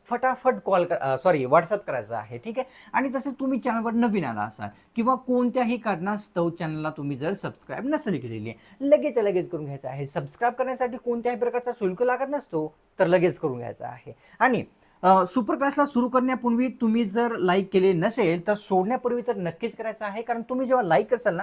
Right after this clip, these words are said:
एक सेकंद लागेल, लाईक जेव्हा तुम्ही करसाल ना, तुमच्यातर्फे थोडासा प्रोत्साहन जो आहे अशाच प्रकारचे स्पेशल सुपर क्लास तुमच्यासाठी पुढेही एकदम फ्रीमध्ये बनवण्यासाठी मला प्राप्त होतो. तर लाईक, सबस्क्राईब लगेच करून घ्यायचं आहे. चला मग भेटूया पुढच्या कॅनव्हास स्पेशल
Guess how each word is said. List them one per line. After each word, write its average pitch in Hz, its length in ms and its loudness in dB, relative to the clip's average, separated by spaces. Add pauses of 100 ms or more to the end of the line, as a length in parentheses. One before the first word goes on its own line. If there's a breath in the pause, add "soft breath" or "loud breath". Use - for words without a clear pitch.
(140)
एक 220 140 -4
सेकंद 226 280 -8
लागेल, 208 180 -6 (220 soft breath)
लाईक 190 220 6
जेव्हा 240 260 0
तुम्ही 226 160 -6
करसाल 208 300 -10
ना, 151 60 -12 (260 soft breath)
तुमच्यातर्फे 269 520 -4
थोडासा 233 280 -2
प्रोत्साहन 190 480 -6
जो 180 100 -2
आहे 170 320 0 (260 loud breath)
अशाच 156 560 -4
प्रकारचे 226 340 -6
स्पेशल 220 300 -10
सुपर 214 260 -4
क्लास 220 220 -2
तुमच्यासाठी 208 380 -6
पुढेही 190 460 0
एकदम 262 260 0
फ्रीमध्ये 226 420 0
बनवण्यासाठी 185 540 -4 (320 soft breath)
मला 147 280 2
प्राप्त - 420 -12
होतो. - 220 -20 (240)
तर 143 60 0
लाईक, 160 360 2 (200)
सबस्क्राईब 202 440 -2 (180)
लगेच 156 300 -2
करून 117 200 -14
घ्यायचं 120 260 -16
आहे. - 360 -20 (280 soft breath)
चला 196 180 6
मग 220 140 -6
भेटूया 175 320 -4
पुढच्या 202 360 -2
कॅनव्हास 214 340 -4
स्पेशल 156 320 -6